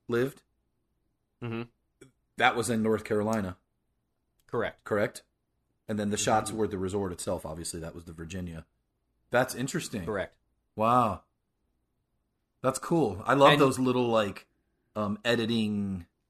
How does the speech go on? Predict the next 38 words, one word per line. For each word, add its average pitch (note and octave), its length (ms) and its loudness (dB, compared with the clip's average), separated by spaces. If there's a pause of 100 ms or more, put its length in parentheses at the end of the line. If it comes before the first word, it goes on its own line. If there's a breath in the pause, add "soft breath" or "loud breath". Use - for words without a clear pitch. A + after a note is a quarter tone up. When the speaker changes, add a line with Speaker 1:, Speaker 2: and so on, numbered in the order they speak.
(180)
Speaker 1:
stories, G#2 600 -2
like, G2 160 -4
those F#2+ 180 -6
little G#2 160 -2
tricks. - 380 -8
I F#2 40 -4
think G#2 160 -10
that's G2+ 140 -8
really G#2+ 220 -4
fascinating. E2+ 580 -12
I, F2+ 200 -16
I - 20 -12
like F#2 180 -12
that - 140 -16
stuff. - 180 -10
Speaker 2:
And F#3 100 4
they, F#3+ 200 8
they D#3 160 0
did E3 200 2
an B3 220 -4
excellent E3 420 -2
job F#3+ 220 0
because, C3 260 -2
I D#3 140 0
mean, D3+ 320 -2
the, D#3 220 -2 (260)
it E3+ 160 0
just F#3+ 240 0
merged C3 720 2
seamlessly, D3+ 880 -6
and B2 260 -2
Speaker 1:
It F#3+ 40 6
Speaker 2:
you F3+ 60 6
Speaker 1:
was C#3+ 100 4
Speaker 2:
never D3+ 180 6
Speaker 1:
perfect. C3+ 220 0
Speaker 2:
really D3 260 0
questioned A2 680 -2